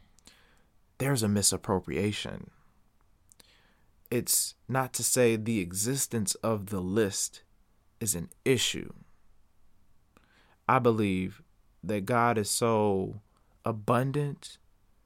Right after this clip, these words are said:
omnipowerful, omnipresent, so all-knowing that he knows exactly what you need and what,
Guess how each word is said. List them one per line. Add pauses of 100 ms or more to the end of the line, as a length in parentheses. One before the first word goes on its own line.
(360)
omnipowerful, (840)
omnipresent, (1600)
so
all-knowing
that
he
knows
exactly
what
you
need
and
what,